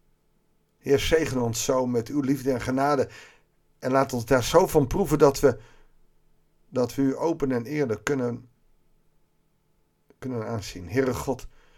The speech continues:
vergeef ons alles wat we verkeerd doen. En help ons het goede te doen, om u alle eer te geven. Maar vooral ook oog houden voor familie, vrienden om ons heen.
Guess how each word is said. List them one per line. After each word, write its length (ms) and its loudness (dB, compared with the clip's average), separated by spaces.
vergeef 440 -4
ons 220 -2
alles 300 -2
wat 200 -4
we 80 -10
verkeerd 480 -6
doen. 200 -10
En 120 -8
help 280 2
ons 180 -8
het 120 -10
goede 340 -6
te 140 -14
doen, 220 -12
om 180 -6
u 180 0
alle 240 -2
eer 160 -2
te 100 -14
geven. 380 -18
Maar 140 0
vooral 260 12
ook 240 12
oog 220 12
houden 440 6
voor 800 2
familie, 680 -6
vrienden 560 -4
om 160 -2
ons 160 -2
heen. 200 -8